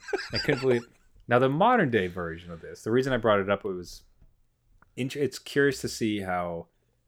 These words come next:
Speaker 1: similar type of things start to play out with your kids, because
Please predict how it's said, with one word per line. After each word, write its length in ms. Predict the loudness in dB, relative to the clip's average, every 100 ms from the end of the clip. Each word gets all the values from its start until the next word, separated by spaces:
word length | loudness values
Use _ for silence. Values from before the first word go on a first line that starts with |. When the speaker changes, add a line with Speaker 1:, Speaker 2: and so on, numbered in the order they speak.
| _
Speaker 1:
similar 380 | -6 -4 0 0
type 160 | 2 0
of 80 | 0
things 200 | -2 -2
start 180 | -6 -8
to 60 |
play 240 | -8 -6 -6
out 100 | -6
with 160 | -8 -8
your 100 | -12
kids, 440 | -4 -2 -2 -6
because 640 | -14 -10 -8 -6 -8 -14